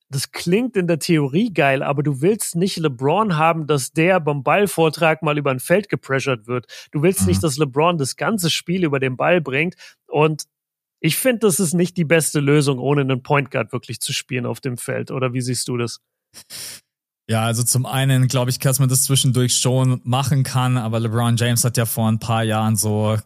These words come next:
Speaker 2: quasi selber gesagt, "Ich will nicht mehr jede Possession den Ball nach vorne bringen." Und vor allen Dingen jetzt funktioniert ja LeBron auch gerade eben Off-Ball so gut. Seine ganzen Catch-and-Shoot-Dreier
Speaker 1: Ja,
Speaker 2: oder wenn
Speaker 1: stimmt.
Speaker 2: er als
Speaker 1: Ja.
Speaker 2: Cutter dann off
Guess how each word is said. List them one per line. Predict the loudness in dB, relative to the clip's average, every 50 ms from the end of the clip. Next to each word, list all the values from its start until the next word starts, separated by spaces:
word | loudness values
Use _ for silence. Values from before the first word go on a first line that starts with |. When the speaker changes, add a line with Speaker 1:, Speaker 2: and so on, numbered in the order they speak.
| _ _ _ _
Speaker 2:
quasi | -8 -4 -4 -2 -2 -2
selber | 0 0 0 0 0 -2
gesagt, | -2 -2 -2 -2 -2 -2 -4 -6 -12
"Ich | -8 -4 -2 0 0 0 0
will | 0 2 2
nicht | 2 0 0 -2 -2
mehr | -2 0 0
jede | 0 0 -2 -2 -2
Possession | -2 -2 0 0 0 0 -2 -2 0
den | 0 0 0
Ball | 0 0 0 0 0
nach | 0 -2
vorne | -2 -2 -2 0 0 0
bringen." | 0 -2 -2 0 2 2 4 2 0 0 -4 _ _ _ _ _ _ _
Und | 0 2
vor | 2 2 0
allen | 0
Dingen | 0 0 0
jetzt | 0 0 0
funktioniert | 2 2 2 2 2 2 2 2 2 2
ja | 0 -2
LeBron | 0 -2 -2 -2 0 0 2 2
auch | 0 -2 -2
gerade | -4 -4 -2 -2 -2
eben | -2 -2 -2 -4 -2
Off-Ball | -4 -4 -4 -4 -4 -4 -2 -2 0 -2 -4 -6 _
so | -4 -2 -2 0
gut. | 0 -2 -2 -2 -4 -6 _
Seine | -4 -2 0 0 0
ganzen | 0 0 0 -2 -2
Catch-and-Shoot-Dreier | -2 -4 -4 -2 -2 -2 0 0 0 -2 -4 -2 -2 -2 0 0 0 0
Speaker 1:
Ja, | 0 0
Speaker 2:
oder | 0 0
wenn | 0 -2 -2
Speaker 1:
stimmt. | -2
Speaker 2:
er | -2
als | -2 0 0 -2 -2 -4 _ _
Speaker 1:
Ja. | -4 -2 -2 0
Speaker 2:
Cutter | 0 0 0 0
dann | 0 0 0
off | 0 -2 -2